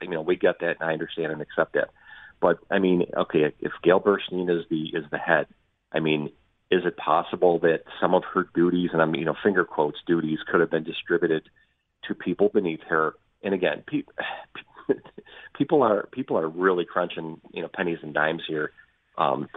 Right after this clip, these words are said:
to, to kinda get through this. And it just, it, it kinda flies in the face. You know, it's when, you know, you hear stories about, you know,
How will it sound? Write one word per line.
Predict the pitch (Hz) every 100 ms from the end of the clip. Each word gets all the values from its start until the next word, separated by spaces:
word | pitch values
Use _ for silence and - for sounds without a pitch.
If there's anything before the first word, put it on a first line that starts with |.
| -
to, | -
to | -
kinda | 90
get | 71 69 -
through | 82
this. | 85 - - - _ _ _ 85
And | 80 76 76 92
it | 90
just, | 92 - -
it, | -
it | 85 -
kinda | - 95 -
flies | - 87 95
in | 98
the | 85 -
face. | 82 82 - - _ _ _ _ -
You |
know, | 95
it's | 85 -
when, | 90 85 -
you |
know, | 87 80
you | 82
hear | 82 85 -
stories | 82 80 80
about, | 80 78
you |
know, | 78